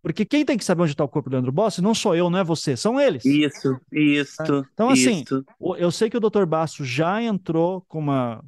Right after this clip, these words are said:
Speaker 1: representação lá falando, "Eu quero saber onde tá o corpo do Leandro, porque a família quer enterrar."
Speaker 2: Ele falou isso pra mim, aham.
Speaker 1: É. Então, assim, eles têm que responder.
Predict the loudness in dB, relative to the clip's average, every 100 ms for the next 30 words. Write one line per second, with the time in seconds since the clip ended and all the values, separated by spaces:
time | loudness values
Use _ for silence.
0 | -10 -4 -2 0 -2 0 2 2 2 0
1 | 2 2 0 0 0 2 0 0 -2 -2
2 | -2 -2 -2 -2 -2 -6 -4 -2 2 2
3 | 0 -2 0 2 2 2 0 -2 -6 _
4 | _ _ -20 -20 _ _ -6 -4 0 0
5 | 0 -2 -4 -2 -2 -2 -2 -2 -2 -4
6 | -6 _ _ _ 0 0 2 2 2 0
7 | -12 _ _ _ -4 0 0 0 0 0
8 | 2 2 0